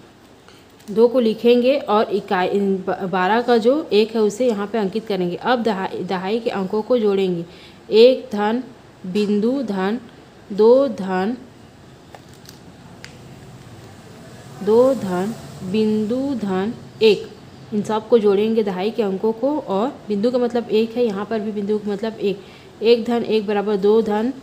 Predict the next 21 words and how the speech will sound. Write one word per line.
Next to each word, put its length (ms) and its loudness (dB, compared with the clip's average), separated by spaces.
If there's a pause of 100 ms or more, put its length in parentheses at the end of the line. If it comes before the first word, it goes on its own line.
(500)
दो 200 4
बराबर 320 0
चार 480 -4 (240)
धन 280 -2
एक 200 0
बराबर 400 -4
पाँच 540 -6
धन 280 -2
एक 180 -4
बराबर 420 -4 (100)
छः। 220 -2 (480)
क्या 180 0
आया? 300 -2 (320)
छः। 280 -2 (960)
सबको 280 0
जोड़ने 320 2
पर 220 -2
हमें 240 -2
क्या 220 -6
मिला? 240 0
छः। 240 -4